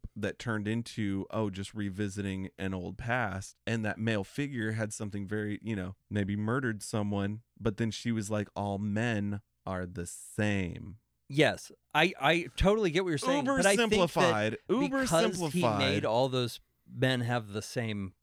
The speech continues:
Speaker 2: face, they were all that same actor,
Speaker 1: Mm-hmm.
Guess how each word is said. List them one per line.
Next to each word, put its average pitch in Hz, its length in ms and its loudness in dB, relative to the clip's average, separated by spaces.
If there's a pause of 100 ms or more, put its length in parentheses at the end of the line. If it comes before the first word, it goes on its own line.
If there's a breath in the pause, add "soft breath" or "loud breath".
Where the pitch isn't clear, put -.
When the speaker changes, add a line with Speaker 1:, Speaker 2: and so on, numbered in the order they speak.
(120)
Speaker 2:
face, 110 360 0
they 117 80 -2
were 113 100 4
all 120 140 4
that 113 200 -2
same 107 360 -4
actor, 101 600 -6
Speaker 1:
Mm-hmm. 104 220 -2